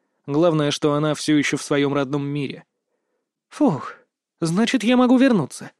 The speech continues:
с надеждой спросила Рейка. «Да, иди. Можешь не отменять свои планы». «Ура!» — воскликнула она, повисла мне на шею, расцеловала, а затем с довольной улыбкой упорхнула в портал.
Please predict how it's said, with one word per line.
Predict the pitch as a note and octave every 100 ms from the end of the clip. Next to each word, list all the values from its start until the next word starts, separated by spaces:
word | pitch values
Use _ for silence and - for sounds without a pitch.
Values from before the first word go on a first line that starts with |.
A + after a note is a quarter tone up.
| _
с | -
надеждой | F3+ C#3 C3+ C3
спросила | - C#3+ - C3+ C3
Рейка. | B2 - - - _ _ _ _ _ -
«Да, | E3 A#3
иди. | D#3 G#3 - _ _ _ -
Можешь | F3 A#3+ A3 -
не | A3
отменять | A#3+ B3 B3 E3
свои | - C3
планы». | C#3 C3 - E3 _ _ _ _ _ _
«Ура!» — | D4 D4 E3 - _ -
воскликнула | E3 D3+ - C3+ - B2+ B2+
она, | C#3+ G3+
повисла | - D3 G3 F3+ E3
мне | F#3
на | E3+ D3
шею, | - B3 A3 G3 - _
расцеловала, | F3 - F#3+ F#3 F#3+ G#3 A3+ F#3
а | D#3+
затем | E3 E3 F#3
с | C#3+
довольной | D#3+ F3 D#3 C#3 D3
улыбкой | E3 D#3 C#3+ C3+
упорхнула | D#3+ D#3+ - D#3 B2+ B2
в |
портал. | - C#3 - -